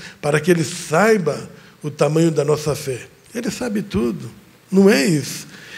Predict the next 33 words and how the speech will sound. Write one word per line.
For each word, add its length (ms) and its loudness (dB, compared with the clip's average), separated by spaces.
É 100 2
para 240 -2
que 240 0
nós 500 4
saibamos 920 0
o 60 -4
tamanho 440 -2
da 100 -2
nossa 320 -2
fé, 320 -6
porque 140 -4
Ele 100 0
já 160 0
sabe. 400 -4
Olha 160 2
os 80 2
versículos, 840 0
é, 360 2
em 100 -4
que 140 -8
baseamos 500 2
aí, 160 4
versículos 500 0
cinquenta 480 0
e 60 6
um 60 4
e 40 4
cinquenta 420 2
e 40 0
dois 220 2
de 80 -6
Marcos 260 -2
seis. 460 -4